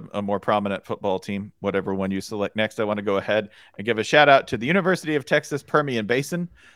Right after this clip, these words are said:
who played Texas College tonight. The Falcons versus the Steers is that matchup. And the final score was U T P B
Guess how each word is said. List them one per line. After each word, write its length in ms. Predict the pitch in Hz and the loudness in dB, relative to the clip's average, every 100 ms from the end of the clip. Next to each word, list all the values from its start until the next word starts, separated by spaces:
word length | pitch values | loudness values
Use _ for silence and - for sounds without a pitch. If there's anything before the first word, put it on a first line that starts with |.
| _ - | _ -10
who 100 | 113 | 0
played 260 | 117 110 | 2 4
Texas 340 | 170 160 123 - | 4 2 0 4
College 420 | 156 160 156 - | 8 8 4 -2
tonight. 340 | 147 151 170 _ _ | 0 0 0 _ _
The 100 | 104 | -8
Falcons 460 | 92 147 156 156 117 | 2 6 6 4 -2
versus 260 | 120 113 104 | -4 -4 -8
the 120 | 98 | -10
Steers 560 | - 175 208 208 - - | -2 2 2 0 -6 -10
is 100 | 135 | 0
that 180 | 160 156 | 2 4
matchup. 360 | 151 165 185 - - - _ | 6 6 4 2 -6 -20 _
And 160 | 107 101 | -2 0
the 60 | 95 | 2
final 380 | 139 180 202 | 6 8 6
score 480 | - 240 226 185 - _ - | 2 6 6 6 0 _ 0
was 480 | 131 123 120 113 - _ _ _ | 4 6 4 0 -6 _ _ _
U 200 | 107 202 | -6 -2
T 240 | 262 254 233 | 0 0 0
P 220 | 208 226 | 0 0
B 380 | 226 208 170 | 2 0 -2